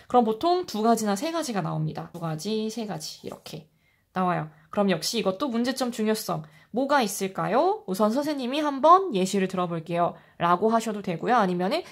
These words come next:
그냥 다 발문을 시키는 거예요. "뭘까요? 어, 그 옆에, 어, 손을 들어주었네요. 네, 뭘까요? 어, 맞아요. 그것도 있어요. 어, 그리고 뭘까요? 어, 그렇죠."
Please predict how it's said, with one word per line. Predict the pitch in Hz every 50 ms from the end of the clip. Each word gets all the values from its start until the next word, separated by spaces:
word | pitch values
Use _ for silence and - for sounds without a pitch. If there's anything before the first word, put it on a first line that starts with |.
| - - -
그냥 | - 311 339 330
다 | 320 - 285 294 302
발문을 | 302 214 180 180 185 202 214 220
시키는 | 214 - - - 277 277 262
거예요. | 220 180 170 170 170 175 185 - - -
"뭘까요? | - 214 247 269 262 269 262 262 262 262 262 - _
어, | - - 208
그 | 202 - 226
옆에, | 220 220 220 240 233 226 226 - -
어, | - 208
손을 | 214 - 294 285 277
들어주었네요. | - 247 233 220 220 214 220 208 208 208 208 208 190
네, | 190 196 196
뭘까요? | 180 202 208 - 208 208 208 208
어, | 196 202
맞아요. | 190 196 190 190 202 202 196
그것도 | 196 - 190 190 190 -
있어요. | 185 - - - 185 185 190 180 185 - - - -
어, | - 202 220 226 233 220
그리고 | 226 226 208 202 202 196
뭘까요? | 165 175 180 175 185 175 180 185
어, | 226 269 269 247 247
그렇죠." | 247 - 202 202 196 - - 175 180 185 165